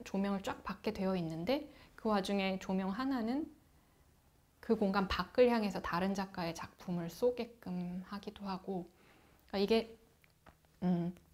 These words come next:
작품이지만 공간이기도 하고, 또 아니면 그 사이에 무언가일 수도 있는 상태의 것을 만들고 싶었거든요. 그래서 제목을 안의 갤-, 안의 쉼표 갤러리라고 지었는데, 그러니까 갤러리 안에 있는 건데 그게 뒤집혀 있으니까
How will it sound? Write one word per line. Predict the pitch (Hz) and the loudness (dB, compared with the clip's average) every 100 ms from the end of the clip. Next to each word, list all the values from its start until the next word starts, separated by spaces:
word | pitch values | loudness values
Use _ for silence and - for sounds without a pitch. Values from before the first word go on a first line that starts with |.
| - _ - | -20 _ -8
작품이지만 | - 214 - 311 262 220 226 277 330 - - | -4 -2 4 6 6 4 0 -2 -6 -14 -8
공간이기도 | - 226 233 214 190 190 | 2 4 6 4 2 0
하고, | 202 214 247 285 - _ _ _ - | -4 -4 -4 -8 -10 _ _ _ -6
또 | 185 | -4
아니면 | - 185 214 233 277 - _ - | -2 0 0 0 -2 -8 _ -4
그 | - | 0
사이에 | 226 302 311 294 262 | 2 4 6 8 6
무언가일 | 175 180 196 180 175 | 6 2 2 0 -2
수도 | 180 - 165 | -4 -6 -6
있는 | 170 165 175 | -4 -4 -4
상태의 | 208 214 202 160 | -6 -6 -6 -6
것을 | - 277 _ _ _ _ _ _ _ - 202 | -10 -14 _ _ _ _ _ _ _ -6 -4
만들고 | 156 165 185 175 | -2 -2 -4 -4
싶었거든요. | - - - 160 - 175 170 170 - - - - - _ - | -8 -14 -10 -8 -6 -6 -6 -10 -20 -20 -20 -20 -20 _ -10
그래서 | 190 220 - - - - _ _ - | -6 -6 -6 -16 -20 -20 _ _ -6
제목을 | - 214 226 233 233 214 | 2 4 6 6 4 6
안의 | 196 226 269 262 | 6 6 6 4
갤-, | 262 190 - | 0 -4 -2
안의 | 190 214 254 277 | 0 4 4 4
쉼표 | 277 294 285 285 - 277 | 2 0 -2 -4 -6 -4
갤러리라고 | - 185 190 196 185 175 185 | -2 -2 0 0 -2 -2 -4
지었는데, | - 170 165 170 185 180 | -4 -4 -4 -4 -4 -6
그러니까 | - - | -8 -4
갤러리 | 208 226 277 302 | 4 8 10 8
안에 | - 170 214 247 | 6 4 4 6
있는 | 180 180 180 | 4 2 0
건데 | 175 180 202 | 0 -2 -4
그게 | 196 185 | -2 -4
뒤집혀 | 190 220 240 254 226 | -2 -2 -2 -2 -4
있으니까 | - - 196 185 - 180 190 | -4 -4 -4 -4 -4 -2 -4